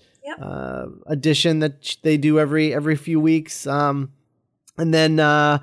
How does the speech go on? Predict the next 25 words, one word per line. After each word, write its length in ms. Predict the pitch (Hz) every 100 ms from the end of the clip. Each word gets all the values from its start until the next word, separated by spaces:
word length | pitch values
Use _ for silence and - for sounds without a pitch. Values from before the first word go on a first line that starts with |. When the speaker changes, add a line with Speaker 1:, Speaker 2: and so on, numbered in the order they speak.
| - - - _ -
Speaker 2:
over 220 | 175 180
at, 260 | 170 165 175
uh, 200 | 160 160
Spider-Man 600 | - 202 240 185 151 143
Minute, 400 | 143 151 156 170
uh, 240 | 143 147
my 200 | 156 185
new 180 | 185 151
show 520 | 139 147 127 135 147
with, 340 | 151 143 135 139
uh, 240 | 131 131
Zach 320 | 123 139 139
Luna, 680 | 151 170 151 147 156 110 143
uh, 40 | 139
we're 240 | 147 151
gonna 240 | 151 151
be 280 | 139 147 147
putting 280 | - 156 147
together 640 | 139 143 143 143 143 143 123
a 300 | 131 131 131
weekend 360 | 143 139 143
edition 340 | 135 143 - 143
of 140 | 131
our 160 | 127 147
own, 420 | 196 156 180